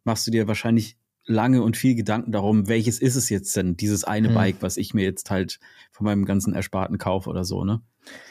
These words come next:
Speaker 2: Aber
Speaker 1: Aber
Speaker 2: da
Speaker 1: es
Speaker 2: ist
Speaker 1: ist,
Speaker 2: das Gute,
Speaker 1: aber am Ende
Speaker 2: dass
Speaker 1: des Tages geht, geht mir ganz genauso, ey. Das ist ja auch immer so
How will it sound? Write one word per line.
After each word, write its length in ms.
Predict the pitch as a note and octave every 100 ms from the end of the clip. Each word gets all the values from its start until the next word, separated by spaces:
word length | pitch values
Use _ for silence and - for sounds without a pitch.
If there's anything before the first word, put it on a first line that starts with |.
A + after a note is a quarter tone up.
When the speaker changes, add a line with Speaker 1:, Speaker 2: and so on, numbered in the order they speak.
| -
Speaker 2:
Aber 220 | - A#2 B2
Speaker 1:
Aber 80 | A2+
Speaker 2:
da 80 |
Speaker 1:
es 80 | - D3+
Speaker 2:
ist 100 | C#3+
Speaker 1:
ist, 80 |
Speaker 2:
das 40 | -
Gute, 140 | D#3+
Speaker 1:
aber 100 | D3
am 60 | D3
Ende 160 | C#3+
Speaker 2:
dass 80 | F#3
Speaker 1:
des 140 | F3+ -
Tages 340 | D#3 D#3 - _ _ _ _ - C3 - -
geht, 460 | B2+ - F3 -
geht 180 | A#2+ F3
mir 120 | E3+
ganz 260 | C#3+ D#3+ -
genauso, 440 | C#3 B2+ C#3+ A#2+
ey. 200 | A2+ A#2 - - - - - -
Das 160 | C#3+ D3+
ist 120 | F3+
ja 80 | D#3+
auch 60 |
immer 160 | D#3 D#3+
so 260 | D3 D3+